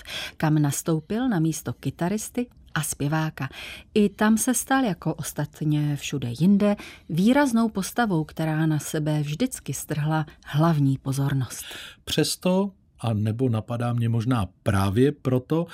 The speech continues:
Speaker 2: když Happy Five po čase přijali nabídku na angažmá ve Finsku, nevzali sebou,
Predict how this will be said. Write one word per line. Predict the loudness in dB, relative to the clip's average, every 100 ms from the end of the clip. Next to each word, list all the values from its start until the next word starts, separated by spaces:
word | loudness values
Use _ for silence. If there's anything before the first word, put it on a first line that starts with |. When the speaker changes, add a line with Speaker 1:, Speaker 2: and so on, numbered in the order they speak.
| -14 -14 -6
Speaker 2:
když | 0 4 2 0 0
Happy | 2 4 4 2
Five | 2 -4 -4 -6 -12 -4
po | 0 0
čase | 0 -2 -2
přijali | -4 0 0 2 2
nabídku | 0 -2 -4 -2
na | 0 0
angažmá | 0 0 4 2 2 0 -2
ve | -4
Finsku, | -2 -2 -2 -2 2 4 2 -2 -18 -14 -4
nevzali | -4 0 2 2 2
sebou, | 0 2 4 6 6 2